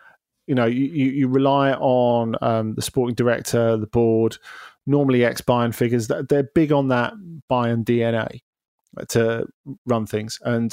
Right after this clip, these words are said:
so it's not been the coach that's been the stability. It's been the hierarchy and structure of the club. Now, what's interesting is both Uli Hoeneß and Karl-Heinz Rummenigge have moved on now. So the club is getting younger in every way. You know, Oliver Kahn's,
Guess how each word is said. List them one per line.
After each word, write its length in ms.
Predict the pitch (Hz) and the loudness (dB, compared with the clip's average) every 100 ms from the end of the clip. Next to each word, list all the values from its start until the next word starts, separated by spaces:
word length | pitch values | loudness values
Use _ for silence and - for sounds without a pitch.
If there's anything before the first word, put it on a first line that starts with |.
| - | -6
so 280 | - 127 120 | -2 0 0
it's 140 | 123 - | -2 -2
not 180 | 156 143 | -2 0
been 300 | 135 123 - _ | 0 -2 -6 _
the 80 | - | -14
coach 460 | - - 143 - 123 | -6 0 0 -2 -6
that's 180 | 120 | -6
been 220 | - 120 113 | -2 -2 -2
the 80 | |
stability. 720 | - 110 117 110 - - 123 - - - - _ 139 | -6 -4 -2 -4 -4 -8 -8 -12 -20 -20 -20 _ -6
It's 160 | 127 | -6
been 580 | - 131 120 117 117 117 _ _ 117 | -2 0 0 0 -4 -6 _ _ -8
the 60 | |
hierarchy 600 | - 127 120 113 113 120 | -2 0 0 0 -2 -4
and 120 | 113 | -4
structure 380 | - 123 - - | -4 -4 -4 -4
of 80 | 110 | -4
the 60 | 113 | -2
club. 300 | 147 123 - | 0 0 0
Now, 140 | 120 147 | -2 0
what's 280 | 170 165 | 0 0
interesting 680 | 151 151 117 110 - - 123 - - - - - - 135 | 0 0 -2 -4 -8 -8 -10 -12 -20 -20 -20 -20 -6 -4
is 100 | 110 | 2
both 460 | 143 135 123 - _ - - _ | 4 4 0 -6 _ -20 -20 _
Uli 200 | 151 143 | 2 4
Hoeneß 480 | 127 139 123 113 - | 4 2 2 -2 -4
and 160 | 123 113 | -6 -2
Karl-Heinz 440 | 131 123 120 113 | 0 2 0 0
Rummenigge 400 | 131 123 110 113 | 0 0 0 0
have 180 | 113 131 - | -2 -4 -8
moved 320 | 123 123 107 | -2 0 0
on 220 | 131 127 - | 0 -2 -6
now. 220 | - 139 _ _ | -12 -14 _ _
So 500 | - - 131 120 120 - _ - | -6 0 2 4 2 -4 _ -12
the 40 | |
club 280 | - 170 147 | -2 0 0
is 80 | 135 | 0
getting 240 | 147 131 | -2 0
younger 340 | 127 123 117 113 | 0 0 0 2
in 60 | |
every 260 | 143 151 127 | 2 0 -2
way. 300 | 113 120 123 | -2 -6 -8
You 80 | 127 | -6
know, 120 | 120 | -4
Oliver 320 | 113 135 120 117 | 0 0 0 -2
Kahn's, 600 | 135 131 127 117 - | 0 0 0 -4 -6